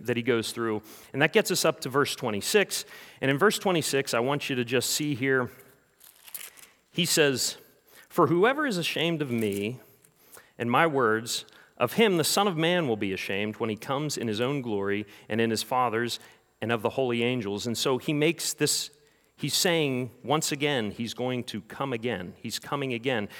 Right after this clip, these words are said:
One of the interesting things about Old Testament prophets,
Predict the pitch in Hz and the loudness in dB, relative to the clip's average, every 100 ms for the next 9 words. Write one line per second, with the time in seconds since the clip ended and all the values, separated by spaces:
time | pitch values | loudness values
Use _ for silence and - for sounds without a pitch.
0 | - - 214 285 214 214 202 - 165 139 | -18 0 4 6 6 4 0 0 0 0
1 | 160 160 127 127 117 113 - _ _ 151 | 0 -2 0 2 2 0 -8 _ _ 0
2 | 160 175 143 - 120 - 151 143 - 95 | 2 4 4 2 -4 2 4 4 2 -6
3 | - | -8